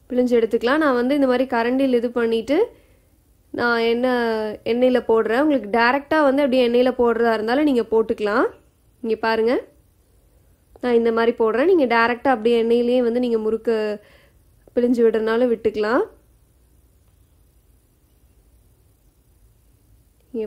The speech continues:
பாருங்க நல்லா அந்த பபிள்ஸ் எல்லாம் வந்து உங்களுக்கு இறங்குனதுக்கு அப்புறம்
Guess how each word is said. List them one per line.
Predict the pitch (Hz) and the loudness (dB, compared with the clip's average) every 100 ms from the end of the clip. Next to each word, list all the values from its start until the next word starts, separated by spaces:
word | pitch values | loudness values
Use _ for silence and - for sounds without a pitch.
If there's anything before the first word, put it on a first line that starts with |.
| 214 | -6
பாருங்க | 214 214 214 294 427 _ _ _ _ _ _ _ _ _ _ _ _ _ _ _ _ _ _ _ _ 233 | -6 -4 0 0 -2 _ _ _ _ _ _ _ _ _ _ _ _ _ _ _ _ _ _ _ _ -4
நல்லா | 233 247 269 | 0 2 2
அந்த | 247 214 | 0 0
பபிள்ஸ் | 220 254 247 247 | 2 2 2 0
எல்லாம் | 233 240 269 269 | 0 0 2 2
வந்து | 247 262 | 2 0
உங்களுக்கு | 240 220 214 | -2 -2 -2
இறங்குனதுக்கு | 220 240 233 226 214 | 0 0 0 -2 -6
அப்புறம் | - 240 302 | -4 2 2